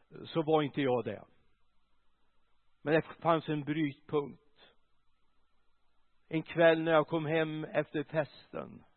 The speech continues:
och jag var på pojkrummet och det var tyst. Och jag bara kände, mitt liv håller på att rinna iväg. För när jag var fem år så upplevde jag kallelsen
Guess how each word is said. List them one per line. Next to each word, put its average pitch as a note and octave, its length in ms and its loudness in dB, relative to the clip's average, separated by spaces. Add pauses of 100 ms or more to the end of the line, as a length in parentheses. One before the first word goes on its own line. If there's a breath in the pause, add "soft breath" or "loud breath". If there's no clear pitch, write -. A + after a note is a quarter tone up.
(1200)
och D3 100 2
jag D3 100 6
var E3+ 120 8
på E3 140 -2
pojkrummet D#3+ 920 0
och D#3+ 80 -2
det D#3 100 2
var D3+ 140 -4
tyst. - 480 -6 (2500)
Och - 120 4
jag D#3+ 120 8
bara D#3+ 160 6
kände, D3 680 -4 (140 soft breath)
mitt D#3+ 240 -2
liv D#3+ 300 -4
håller D3+ 180 -4
på - 140 -10
att C#3 60 -10
rinna D3 260 -4
iväg. D#3 500 -6 (1000)
För D3+ 100 -2
när E3+ 100 4
jag D#3+ 60 8
var D#3+ 140 4 (120)
fem F3 340 0
år D#3 140 2
så - 140 -2
upplevde D#3+ 380 -2
jag C#3+ 120 8
kallelsen D#3 800 0